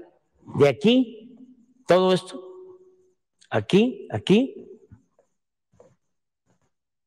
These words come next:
hasta Palenque. Y de aquí para acá, la Secretaría de la Defensa.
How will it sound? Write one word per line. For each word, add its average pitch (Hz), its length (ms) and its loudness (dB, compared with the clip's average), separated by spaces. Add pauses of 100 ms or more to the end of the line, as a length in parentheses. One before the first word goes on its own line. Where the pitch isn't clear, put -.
(680)
hasta 123 260 0
Palenque. 110 600 -2 (920)
Y 160 120 2
de 170 100 6
aquí - 1200 -4
para 123 180 0
acá, 175 340 -4 (1700)
la 131 140 0
Secretaría 120 360 0
de 127 60 4
la 120 140 4
Defensa. 110 480 -2